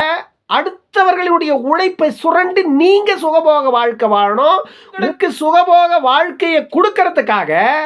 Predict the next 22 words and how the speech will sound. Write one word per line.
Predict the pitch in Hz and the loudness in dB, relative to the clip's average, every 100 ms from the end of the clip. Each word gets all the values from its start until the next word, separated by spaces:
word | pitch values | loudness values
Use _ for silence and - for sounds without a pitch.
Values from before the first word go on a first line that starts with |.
| - - 202 | -8 -4 -2
அந்த | 285 349 370 359 330 | -2 -2 -2 -2 -4
குடும்பம் | 349 359 403 403 - - 220 | -2 0 -2 -2 -16 -6 -4
கடன்காரனாகி | 269 381 392 370 349 330 320 330 392 - | -2 -4 -2 0 0 0 -2 -2 -4 -4
கடைசியில | 285 254 370 349 302 | -4 -4 -2 0 0
தற்கொலை | 330 - 392 349 349 | -2 -2 -2 0 -2
செஞ்சுக்கிட்டு | 330 349 381 381 247 254 | -6 -6 -4 -4 -4 0
மாண்டு | 302 415 415 320 | 2 2 -2 -2
போகணும். | 247 165 123 - _ _ _ _ _ _ _ - | -2 -2 -8 -14 _ _ _ _ _ _ _ -10
இது | 160 214 | -4 0
மாதிரி | 226 240 247 208 | 0 -2 -2 -2
எத்தனையோ | 196 - 233 233 226 226 226 294 233 | -4 -2 -2 2 4 4 2 0 0
பார்த்திருக்கோம் | 208 208 156 160 | -2 -4 -8 -8
நம்ம | 135 - | -8 -6
சமூகத்துல. | 156 160 151 - _ _ _ _ _ _ _ 160 | -6 -6 -10 -14 _ _ _ _ _ _ _ -12
இந்த | 156 147 139 127 117 147 | -4 0 0 0 -2 -2
வரதட்சணை | 220 311 320 - 254 233 165 151 | -2 -2 -2 -2 0 0 0 -2
கொடுமையால | 202 226 220 208 208 214 180 147 127 156 196 | -2 0 2 0 0 -2 -2 -6 -8 -4 -2
நிகழ்ந்திருக்கின்ற | 233 311 277 254 - 240 254 262 _ - | 0 -2 0 -2 -2 -6 -4 -6 _ -2
பல | 214 262 349 392 381 | 0 0 0 0 0
சம்பவங்கள் | 359 381 370 359 294 226 | -4 -2 -2 -4 -4 -6
எனக்கு | 208 165 | -6 -12
தெரியும், | 160 139 | -16 -16